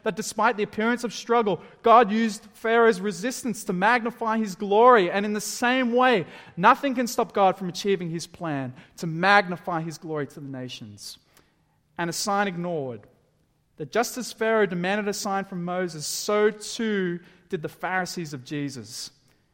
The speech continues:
a sign which they both ignored. And just as Moses provided a sign, so too did Christ in the empty tomb, a sign that death is defeated and glory is coming.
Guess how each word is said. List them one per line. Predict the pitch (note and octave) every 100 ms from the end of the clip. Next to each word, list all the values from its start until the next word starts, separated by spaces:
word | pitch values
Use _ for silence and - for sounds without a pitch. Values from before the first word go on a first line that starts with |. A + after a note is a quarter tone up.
| _ _ _ -
a |
sign | E3+ - F#3 F#3+ F#3
which | E3+ -
they | F#3 E3
both | D3 E3+ E3+
ignored. | C3+ C#3 B2+ G#2+ - _ _ _ _ _ _ _ _ _ _ _ _ -
And | C#3
just | F3 G3+
as | F#3+ G#3
Moses | G#3+ G#3+ F#3+
provided | - E3+ F#3 F#3+
a | F#3
sign, | - A3 G3 F3+
so | D#3 - F#3
too | F#3 G#3+ G3
did | D#3 -
Christ | - F3+ G3 - F3+
in |
the | E3
empty | E3+ F3 F#3
tomb, | - E3+ B2+ A#2+ A2+ _ _ _ _ _ _ _ -
a | C#3+
sign | - F#3+ F#3 F#3 F3
that | C3
death | F3 E3+
is | F3+ -
defeated | D#3+ - D3 C3+
and | B2 B2
glory | B2+ C3+ C3+ A#2
is | A2
coming. | - C3 G#2